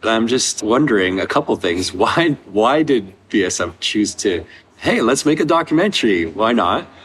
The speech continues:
I'm curious how that decision came about. Take us kind of the inside of that.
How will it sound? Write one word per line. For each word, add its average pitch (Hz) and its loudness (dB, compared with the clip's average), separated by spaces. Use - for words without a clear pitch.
I'm 104 -2
curious 131 0
how 120 2
that 107 0
decision 101 0
came 101 -4
about. 92 -2
Take 170 -2
us - -2
kind 110 -2
of 87 -8
the 92 -2
inside 98 0
of 95 -4
that. 95 -2